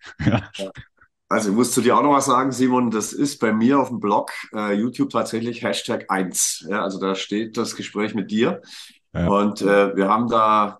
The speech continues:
Speaker 2: irgendwie nie weitergemacht. Ja. Es hat sich
Speaker 1: Ja.
Speaker 2: dann einmal ergeben und,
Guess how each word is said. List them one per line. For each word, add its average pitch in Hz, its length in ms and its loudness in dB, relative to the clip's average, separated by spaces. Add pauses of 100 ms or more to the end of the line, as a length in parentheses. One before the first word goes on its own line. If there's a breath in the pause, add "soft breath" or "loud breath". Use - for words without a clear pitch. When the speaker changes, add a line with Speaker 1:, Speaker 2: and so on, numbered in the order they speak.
(120)
Speaker 2:
irgendwie 117 320 -2
nie 117 240 0
weitergemacht. 104 720 -2
Ja. 110 220 -4
Es 120 140 -10
hat - 120 -6
sich - 100 -6
Speaker 1:
Ja. 98 80 4
Speaker 2:
dann - 140 2
einmal 117 420 0
ergeben 107 480 -2
und, 104 340 -4